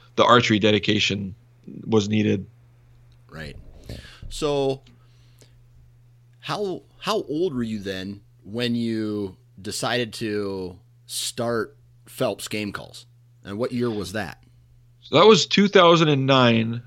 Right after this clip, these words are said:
Speaker 1: Um, and, and I've always been kind of that obsessive compulsive guy, but it, hunting has always been the staple. Like, I've always been obsessed about hunting, everything about it.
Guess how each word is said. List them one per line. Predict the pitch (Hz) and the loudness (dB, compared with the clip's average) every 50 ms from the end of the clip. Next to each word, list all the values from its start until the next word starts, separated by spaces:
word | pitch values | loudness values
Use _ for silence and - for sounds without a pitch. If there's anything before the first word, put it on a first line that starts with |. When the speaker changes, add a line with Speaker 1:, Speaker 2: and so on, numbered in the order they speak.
| - - | -14 -10
Speaker 1:
Um, | - - 50 50 50 50 50 - - - _ _ _ _ _ _ _ _ _ _ _ _ - - | -8 -8 -6 -6 -6 -8 -10 -12 -16 -20 _ _ _ _ _ _ _ _ _ _ _ _ -10 -6
and, | - - 98 101 123 | -6 -4 -4 -6 -4
and | - - 147 156 | 2 4 6 6
I've | 165 165 | 8 10
always | 165 175 202 220 220 165 | 10 10 10 10 8 8
been | 127 147 151 151 | 4 4 4 2
kind | 139 139 143 139 135 | 2 0 2 2 2
of | 131 | 2
that | 127 120 | 2 2
obsessive | 117 107 - - 131 123 117 - 117 117 | 0 -2 -2 0 2 2 2 0 -2 -4
compulsive | - 117 104 - 117 110 110 - - 107 98 | -4 -6 -4 -2 0 0 0 0 -2 -4 0
guy, | 107 104 101 104 | 2 2 2 4
but | 98 104 110 110 - - - - - - - _ _ _ _ _ _ - - - - | 4 4 2 2 0 -4 -12 -20 -20 -20 -20 _ _ _ _ _ _ -18 -16 -6 2
it, | - 135 127 | 2 2 2
hunting | 143 135 165 196 202 202 190 | 4 4 4 6 6 6 4
has | 175 151 135 | 6 6 6
always | 143 139 143 143 131 | 8 8 8 6 6
been | 120 135 131 127 | 4 2 2 2
the | 120 113 | 2 0
staple. | - - 120 120 117 120 104 101 | 2 4 4 4 4 2 -2 -2
Like, | 107 107 110 - | 0 0 2 2
I've | 123 120 | 4 6
always | 139 147 160 160 151 | 6 8 8 6 6
been | 131 143 139 127 | 4 0 0 0
obsessed | 120 110 - - - 120 117 113 - - 104 | -2 -4 -2 0 2 2 2 2 0 -6 -4
about | 101 104 104 101 104 - - | -2 0 0 0 -2 -4 -6
hunting, | 113 120 127 127 123 120 120 123 120 120 117 - | -4 -4 -2 0 -2 -2 -2 -4 -8 -8 -4 0
everything | 127 127 135 139 127 135 123 | 0 2 2 2 2 0 0
about | 120 110 110 120 117 117 117 | 0 0 4 4 6 6 6
it. | 120 120 117 117 | 4 2 2 -2